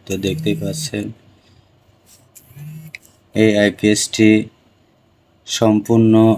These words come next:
হাই হিট সিন এবং ষোলোটা মসফেট ব্যবহার করা হয়েছে। হয়েছে। এটি একটি হাই কোয়ালিটির মসফেট।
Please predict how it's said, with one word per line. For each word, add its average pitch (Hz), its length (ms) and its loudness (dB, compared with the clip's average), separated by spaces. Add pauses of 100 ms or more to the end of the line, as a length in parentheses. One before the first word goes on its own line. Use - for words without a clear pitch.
(100)
হাই 110 320 2
হিট 101 200 0 (120)
সিন 110 300 2 (920)
এবং 101 360 0 (1120)
ষোলোটা 117 520 0 (140)
মসফেট 110 540 0
ব্যবহার 107 300 2
করা 110 240 2
হয়েছে। 110 480 0 (1400)
হয়েছে। - 440 -4 (260)
এটি 98 320 -6
একটি - 360 -4 (1300)
হাই 107 280 0
কোয়ালিটির 104 680 0
মসফেট। 104 600 0